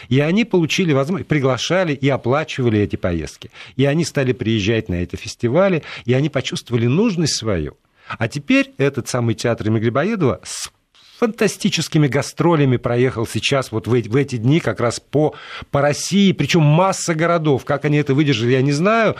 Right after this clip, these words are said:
но, э, я видел фотографии, э, с-, на поклонах, я видел видео, так как принимает публика. Они каждый день практически там переезжали, максимум два дня в каком-то городе они задерживались.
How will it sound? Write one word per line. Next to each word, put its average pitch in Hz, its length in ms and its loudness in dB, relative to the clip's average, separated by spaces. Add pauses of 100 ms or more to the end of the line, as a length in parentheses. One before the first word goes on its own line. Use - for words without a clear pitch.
(160)
но, 156 340 2
э, 131 180 2
я 160 160 2
видел 165 280 2
фотографии, 143 920 0
э, 113 880 0
с-, 131 640 -8
на 147 300 2
поклонах, 175 800 2
я 143 160 2
видел 156 240 2
видео, 156 480 2
так 147 260 -2
как 151 140 -2
принимает 160 400 0
публика. 151 440 2 (880)
Они 151 220 0
каждый 185 380 -2
день 170 240 4
практически - 560 -2
там 135 160 2
переезжали, 156 420 4
максимум 156 460 2
два 147 220 4
дня 139 200 2
в - 60 -4
каком-то 120 340 -2
городе 113 360 2
они 95 100 2
задерживались. 143 640 2